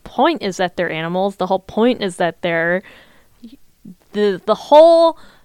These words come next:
society is built off of herbivores and carnivores and the food chain,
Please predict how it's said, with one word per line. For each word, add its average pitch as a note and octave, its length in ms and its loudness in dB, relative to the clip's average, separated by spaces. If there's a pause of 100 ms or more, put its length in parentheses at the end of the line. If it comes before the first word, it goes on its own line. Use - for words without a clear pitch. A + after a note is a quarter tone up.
(220)
society C#4+ 760 0
is G#3 140 -2
built G#3+ 260 -2
off G#3 140 0
of F#3 140 -6 (120)
herbivores C4 520 2
and G#3 140 -6
carnivores F#3+ 800 -6 (840)
and F#3 200 -8
the D#3+ 220 -8 (680)
food C#4 320 0
chain, D#3+ 480 -6